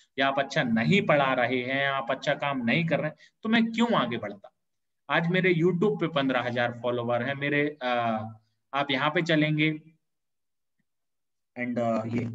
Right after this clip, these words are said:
Unacademy पे, Unacademy पे सात हजार follower हैं, आप लोगों के कारण ही है वो सारे भाई। तो fail होना कोई गलत बात नहीं है, बिना tension के पढ़ाई करो और अच्छे से exam दे के आओ। हंड्रेड एंड वन परसेंट मैं यही चाहता हूँ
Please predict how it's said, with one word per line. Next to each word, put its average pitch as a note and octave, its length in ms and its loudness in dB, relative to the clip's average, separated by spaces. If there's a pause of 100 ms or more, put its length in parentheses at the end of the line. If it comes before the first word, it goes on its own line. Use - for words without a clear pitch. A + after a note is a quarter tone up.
(1120)
Unacademy D#3 580 4
पे, B2+ 60 2
Unacademy F3+ 540 2
पे D#3+ 60 -2
सात A#2+ 260 -2
हजार A#2 320 -2
follower A#2+ 340 0
हैं, A#2+ 120 -4
आप D3+ 220 -4
लोगों F#3 240 0
के A3+ 120 -4
कारण B2 320 -2
ही A#2+ 60 -6
है A#2 60 -2
वो A2+ 100 -2
सारे A2 260 -6
भाई। B2+ 240 -10 (520)
तो C4 200 -4 (140)
fail G#3+ 200 4
होना E3+ 220 4
कोई G3 140 2
गलत - 180 0
बात C#3 280 -2
नहीं C#3 300 -2
है, D#3 120 -8 (840)
बिना D3 340 0
tension C3 420 0
के C#3 120 -4
पढ़ाई A2 320 -6
करो A2 280 -10 (460)
और A#2 200 -10
अच्छे A3 320 -2
से G3+ 100 2
exam D#3 360 2
दे C#3+ 120 -2
के C#3 120 -6
आओ। C#3 200 0
हंड्रेड D3+ 260 0
एंड E3+ 160 2
वन C#3+ 120 0
परसेंट D#3 280 -4
मैं D#3 100 -2
यही A#2+ 320 0
चाहता B2+ 400 -4
हूँ C3 300 -8